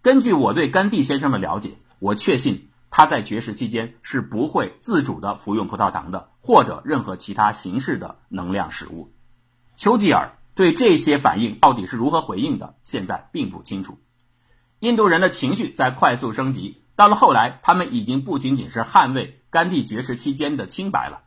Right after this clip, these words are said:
他们把很多丘吉尔执政作为总理时期发生的重大的祸端，其原因全部归咎于丘吉尔。比如，就有印度的媒体上面写，一九四三年的孟加拉大饥荒就是丘吉尔造成的。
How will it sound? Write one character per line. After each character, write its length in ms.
他 100
们 140
把 140
很 200
多 140
丘 240
吉 100
尔 160
执 200
政 220
作 120
为 100
总 220
理 120
时 140
期 160
发 220
生 160
的 140
重 240
大 160
的 80
祸 200
端， 300
其 160
原 240
因 220
全 220
部 120
归 240
咎 180
于 120
丘 180
吉 140
尔。 160
比 80
如， 220
就 100
有 100
印 220
度 120
的 120
媒 160
体 120
上 160
面 120
写， 300
一 140
九 140
四 160
三 160
年 220
的 260
孟 200
加 120
拉 160
大 180
饥 140
荒 260
就 180
是 140
丘 200
吉 80
尔 120
造 160
成 180
的。 220